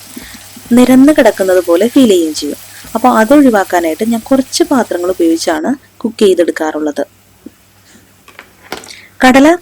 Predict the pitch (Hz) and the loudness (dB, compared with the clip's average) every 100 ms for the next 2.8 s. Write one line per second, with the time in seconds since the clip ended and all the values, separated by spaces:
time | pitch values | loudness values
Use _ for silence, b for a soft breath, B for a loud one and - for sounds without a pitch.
0 | - 247 - - 339 311 220 196 196 208 | 0 0 0 2 4 6 6 4 2 2
1 | 214 190 226 214 208 208 269 226 196 - | 0 -2 -6 -10 -10 -6 -4 -4 -6 -6
2 | 196 185 - - 160 151 151 | -4 -4 -6 -6 -8 -6 -8